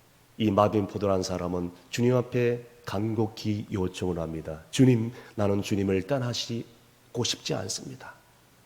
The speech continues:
이곳이 너무너무 좋습니다. 주님을 떠나지 않게 해 주옵소서." 그때 주님은 이렇게 대답을 했다고 합니다. "내 아들아, 네가 이곳에 온 것은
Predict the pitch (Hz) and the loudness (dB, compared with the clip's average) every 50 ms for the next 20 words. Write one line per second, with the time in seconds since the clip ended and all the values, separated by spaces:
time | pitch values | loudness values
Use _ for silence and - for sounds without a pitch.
0 | _ _ _ _ _ - 120 92 110 104 - 117 107 104 107 110 120 160 214 254 | _ _ _ _ _ -6 -4 -2 0 0 0 0 0 2 6 6 6 6 6 2
1 | 254 254 240 247 - - 196 - - - 196 185 180 - - - - _ _ _ | 0 -2 -4 -4 -6 -8 -10 -12 -12 -14 -16 -16 -18 -20 -20 -20 -20 _ _ _
2 | _ _ _ _ _ _ _ _ _ _ _ _ _ _ _ _ _ _ _ - | _ _ _ _ _ _ _ _ _ _ _ _ _ _ _ _ _ _ _ -20
3 | _ _ _ _ _ - - 135 117 110 110 107 - - 110 107 110 104 - 104 | _ _ _ _ _ -6 0 2 4 6 6 4 4 4 4 6 6 6 4 2
4 | 95 95 98 - - 104 92 90 - - 104 98 101 - - - 143 139 131 - | 0 0 0 -2 -4 -6 -6 -6 -8 -12 -12 -12 -12 -12 -14 -16 -16 -16 -18 -20
5 | - - _ _ _ _ _ _ _ _ _ _ _ _ _ _ _ _ _ _ | -20 -20 _ _ _ _ _ _ _ _ _ _ _ _ _ _ _ _ _ _
6 | _ - - - 135 135 123 123 123 123 120 120 120 113 110 110 110 113 - 117 | _ -6 -2 0 2 2 4 4 4 4 4 4 2 2 2 2 2 0 0 0
7 | 104 104 95 101 98 90 92 90 82 - 92 85 90 85 76 76 78 76 - 78 | 0 0 0 0 0 -2 -2 -6 -6 -8 -8 -6 -6 -6 -6 -6 -10 -10 -10 -10
8 | 80 87 95 101 101 101 95 90 87 92 90 92 92 92 87 - - - - - | -8 -4 -2 0 0 0 -2 -2 -4 -6 -6 -6 -4 -6 -6 -10 -14 -20 -20 -20
9 | - - - _ _ _ _ - _ - 110 117 110 127 123 113 98 95 90 120 | -20 -20 -20 _ _ _ _ -20 _ 0 0 2 6 6 6 6 4 2 0 2
10 | 117 120 - - 123 120 117 113 - - 101 101 107 110 113 113 113 107 101 101 | 2 2 2 2 2 4 4 4 2 2 2 2 2 2 2 0 -2 0 2 2
11 | 98 95 - - 107 104 101 98 | 2 2 0 -2 -4 -2 -2 -4